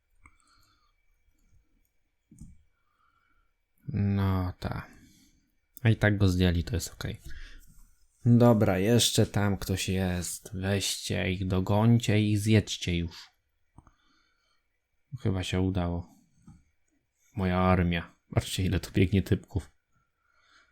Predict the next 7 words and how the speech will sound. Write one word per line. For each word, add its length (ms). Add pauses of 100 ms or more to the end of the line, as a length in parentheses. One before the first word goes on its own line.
(1080)
Dobra, 440
umarł. 380 (480)
Umarł? 320 (880)
Umarł. 380 (1700)
Jeszcze 260
tam 260
ktoś. 560